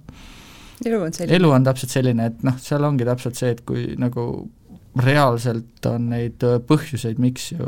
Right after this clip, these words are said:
Speaker 2: on seemne kvaliteet on halb, on ju nii palju,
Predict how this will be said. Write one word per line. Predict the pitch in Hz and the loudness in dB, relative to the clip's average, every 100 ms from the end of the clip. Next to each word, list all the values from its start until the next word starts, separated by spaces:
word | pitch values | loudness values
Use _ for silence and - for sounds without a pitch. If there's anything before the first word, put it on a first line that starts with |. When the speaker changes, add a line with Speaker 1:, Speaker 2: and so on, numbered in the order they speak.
| 127 - - - - - - - | -6 -6 -10 -10 -12 -14 -16 -10
Speaker 2:
on | 117 113 113 120 131 - - 101 | -4 -2 -2 -2 -2 -4 -6 -8
seemne | - 127 120 113 | -2 0 0 0
kvaliteet | 127 117 120 - - | 0 0 -4 -10 -6
on | 113 | -4
halb, | 117 123 117 | 0 0 -2
on | 113 | -2
ju | 113 | 0
nii | 127 127 | 2 0
palju, | 123 120 113 | 0 -4 -6